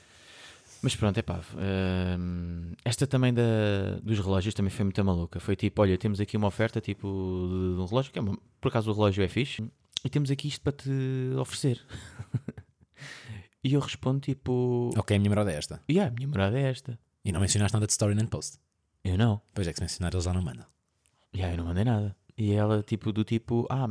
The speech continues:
Speaker 1: sim, mas a contrapartida desta oferta"
Speaker 2: Claro.
Speaker 1: é
Speaker 2: Então
Speaker 1: tipo
Speaker 2: não é oferta.
Speaker 1: Ya.
Speaker 2: Não é.
Speaker 1: <laughs> Mas qual
Speaker 2: Tipo, vai ao
Speaker 1: contrapartida?
Speaker 2: dicionário.
Speaker 1: Mas o que seria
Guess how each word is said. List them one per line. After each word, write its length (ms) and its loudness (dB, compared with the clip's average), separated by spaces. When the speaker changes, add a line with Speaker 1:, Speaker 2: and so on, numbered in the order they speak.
Speaker 1:
sim, 220 -4
mas 180 -2
a 60 2
contrapartida 720 0
desta 260 -2
oferta" 640 -2
Speaker 2:
Claro. 300 -6
Speaker 1:
é 60 6
Speaker 2:
Então 140 6
Speaker 1:
tipo 80 8
Speaker 2:
não 60 8
é 80 8
oferta. 600 2
Speaker 1:
Ya. 280 2
Speaker 2:
Não 240 6
é. 300 2
Speaker 1:
<laughs> 80 -18
Mas 160 -4
qual 180 -4
Speaker 2:
Tipo, 300 -4
vai 120 6
ao 60 12
Speaker 1:
contrapartida? 120 10
Speaker 2:
dicionário. 580 6
Speaker 1:
Mas 240 4
o 60 0
que 180 -6
seria 800 0